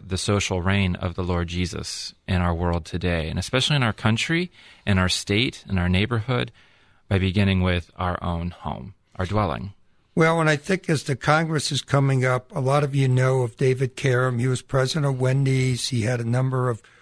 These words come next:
Speaker 2: franchises before that, Wendy franchises, and now he's chairman of the board and C E O of Sbarro Pizza.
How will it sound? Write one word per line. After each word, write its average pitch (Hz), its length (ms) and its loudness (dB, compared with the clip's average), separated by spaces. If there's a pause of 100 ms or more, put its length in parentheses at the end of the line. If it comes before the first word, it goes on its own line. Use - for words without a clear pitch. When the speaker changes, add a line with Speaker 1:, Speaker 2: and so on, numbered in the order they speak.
Speaker 2:
franchises 143 840 0
before 135 500 0
that, 120 320 2 (300)
Wendy 139 300 4
franchises, 131 1080 2 (320)
and 135 160 2
now 139 420 4
he's 120 400 -4 (280)
chairman 135 500 0
of 123 120 -4
the 135 80 -4
board 127 520 0
and 110 180 -4 (300)
C 135 500 2
E 123 80 4
O 123 480 2
of 127 140 -4
Sbarro 127 560 0
Pizza. 123 500 0